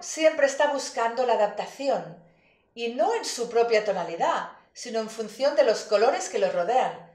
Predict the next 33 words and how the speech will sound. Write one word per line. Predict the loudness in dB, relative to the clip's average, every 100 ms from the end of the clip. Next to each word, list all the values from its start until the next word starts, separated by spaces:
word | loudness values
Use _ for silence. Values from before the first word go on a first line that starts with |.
| _
¿Me | -12
sigues? | -10 -8 -6 -8 -10 -16 _ _ _ _ _ _
Por | 6
ejemplo, | 8 4 2 -4 -8 -10 -18 _ _
tienes | 0 0 -2
un | -4
empleado | -4 0 2 4 2 0 -4 -14 _
que | -4
en | -2
realidad | -2 0 2 0 -4 -14 _ _
no | -2 -2
es | 2
del | 0 0
mejor | -2 -2 -2
desempeño, | -4 -6 -2 -2 -2 -8 -12 -8
pero | -2 0 2
tampoco | 0 0 0 0 0 -2
es | 0 2
de | 2
los | 2
peores. | 0 -4 -4 -6 -14 -18 _ _ _
Entonces | -4 2 2 2 -4 -4
te | -4 -4
cuesta | -6 -4 -4
mucho | -4 -6 -2
trabajo | 0 0 -2 -2 -4
decidir | -4 -6 -6 -6
cambiarlo, | -6 -8 -4 -2 -2 -6 -16 -18 _ _ _ _
porque | 0 2 0
bien | 2 0 0
dice | -4 -2
el | -4 -2
dicho, | -6 -6 -8 -10